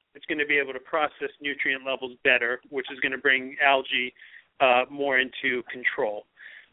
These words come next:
So, you know, that, that is something that you need to kind of factor into the, this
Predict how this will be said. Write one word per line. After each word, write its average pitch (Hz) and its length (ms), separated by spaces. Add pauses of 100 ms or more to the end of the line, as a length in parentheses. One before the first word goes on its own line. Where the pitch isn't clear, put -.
(200)
So, 135 440
you 151 100
know, 139 140
that, 175 260 (160)
that 175 220
is 175 100 (240)
something 151 340
that 143 120
you 147 120
need 143 200
to 135 280
kind 143 220
of 127 60 (100)
factor 135 400
into 131 600 (300)
the, 131 280 (220)
this 147 160